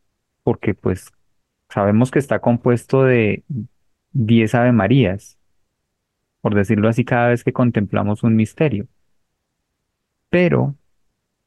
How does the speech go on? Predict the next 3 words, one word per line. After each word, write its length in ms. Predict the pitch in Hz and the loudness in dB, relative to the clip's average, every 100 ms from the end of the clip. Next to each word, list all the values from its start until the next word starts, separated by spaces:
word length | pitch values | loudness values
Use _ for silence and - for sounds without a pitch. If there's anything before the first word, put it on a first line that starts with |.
| _ _ _ _ _ _ | _ _ _ _ _ _
esta 320 | - 143 143 151 | -2 -2 0 2
oración, 600 | 151 151 151 139 143 - _ _ _ _ _ _ _ _ _ _ _ _ - | 2 2 0 0 -2 -6 _ _ _ _ _ _ _ _ _ _ _ _ -4
cuando 580 | 123 117 110 107 104 | 0 2 2 2 0